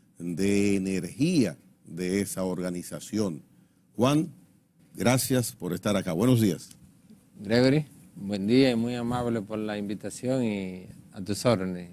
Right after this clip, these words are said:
Speaker 2: Y buenos días a todos los televidentes.
Speaker 1: Eh, quiero comenzar, eh, hablando contigo sobre una responsabilidad política que prácticamente te ocupa gran parte de los días de la semana.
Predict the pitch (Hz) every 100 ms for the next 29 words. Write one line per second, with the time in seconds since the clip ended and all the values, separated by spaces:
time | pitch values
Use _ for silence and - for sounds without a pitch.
0 | - 95 95 110 104 107 123 104 113 113
1 | 113 - 101 104 92 82 - - - 120
2 | - - 120 127 147 165 - - 147 135
3 | 113 - - 135 110 101 95 92 98 92
4 | 92 98 107 104 120 113 110 104 104 101
5 | - 107 107 110 107 117 123 131 107 117
6 | 107 110 107 104 101 95 120 123 95 80
7 | 107 135 - - _ _ _ _ _ -
8 | 110 123 - - - - - 101 113 110
9 | 98 110 113 98 - 92 78 101 101 -
10 | 120 - - _ _ _ _ _ _ _
11 | - 101 107 - 113 107 - 104 95 92
12 | 90 92 107 98 101 92 - 85 135 123
13 | 80